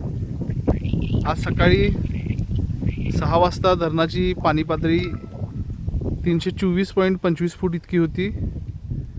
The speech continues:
छप्पन पॉइंट तेवीस टक्के धरण भरलेलं आहे आणि मागील चोवीस तासात स-, आज सकाळी सहापर्यंत, अ,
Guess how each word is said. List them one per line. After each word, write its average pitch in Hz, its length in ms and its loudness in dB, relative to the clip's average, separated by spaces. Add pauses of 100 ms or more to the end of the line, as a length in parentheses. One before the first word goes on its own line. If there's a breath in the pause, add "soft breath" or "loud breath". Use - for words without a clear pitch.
(920)
छप्पन 165 280 0
पॉइंट 180 320 0
तेवीस 170 280 0
टक्के 175 220 2
धरण 160 240 4
भरलेलं 147 400 2
आहे 147 200 2 (1040 loud breath)
आणि 135 80 -2
मागील 151 300 2
चोवीस 180 360 -2
तासात 196 260 2 (400)
स-, - 160 -2
आज 156 100 0
सकाळी 180 280 2
सहापर्यंत, 175 580 2 (180)
अ, 127 120 -2